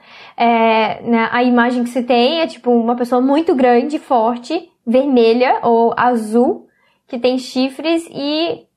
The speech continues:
né, ele é considerado a co-, coisas ruins, né? Então, Oni no Me,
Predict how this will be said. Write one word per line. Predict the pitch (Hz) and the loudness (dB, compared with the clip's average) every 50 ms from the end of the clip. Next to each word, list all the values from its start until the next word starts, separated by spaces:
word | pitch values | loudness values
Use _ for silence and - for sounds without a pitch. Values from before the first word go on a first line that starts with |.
| _ - | _ -6
né, | 247 254 262 - - | -2 -2 0 0 0
ele | 262 277 | 0 0
é | 277 | -2
considerado | 277 277 294 302 - - 302 269 269 269 285 | -2 -2 -4 -6 -4 -2 -2 0 0 0 -2
a | 302 | -4
co-, | 302 302 - - 339 311 - | -6 -6 -4 -2 -2 -2 -2
coisas | - - 349 349 320 311 320 320 - | 0 0 0 0 0 -2 -4 -6 -4
ruins, | 285 359 403 370 277 254 240 220 214 208 - - - _ _ _ _ _ _ _ _ _ _ - | -4 -2 -2 0 0 2 2 0 0 -2 -8 -16 -20 _ _ _ _ _ _ _ _ _ _ -10
né? | 233 220 220 214 | -6 -6 -4 -2
Então, | 233 240 240 240 233 226 233 247 247 233 240 - - | -2 0 0 2 2 2 2 2 2 0 -2 -6 -4
Oni | - 247 247 254 254 254 254 277 392 523 - - _ - | -2 0 2 2 2 2 2 0 -2 -4 -4 -8 _ -8
no | 254 247 262 320 339 | -6 -4 -2 -2 0
Me, | 311 269 254 247 247 240 277 508 - - | 0 0 2 2 2 0 -2 -4 -6 -10